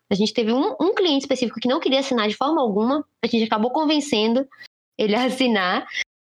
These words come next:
mas foi um cliente que deu muito problema. Foi o cliente, acho que deu mais problema até hoje.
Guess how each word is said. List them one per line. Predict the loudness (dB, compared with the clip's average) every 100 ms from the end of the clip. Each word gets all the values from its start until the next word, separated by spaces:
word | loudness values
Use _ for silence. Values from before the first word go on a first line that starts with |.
| _ _ -2
mas | 0 2 2 2 2 2 2 2 0 -2
foi | -2
um | 0
cliente | 0 0
que |
deu | 0
muito | 2 0 -2
problema. | -2 0 0 -2 -8 _
Foi | -2
o | 0
cliente, | 0 0
acho | 0
que | 0
deu | 2
mais | 0 0
problema | -2 0 0
até | 0 0
hoje. | 0 -2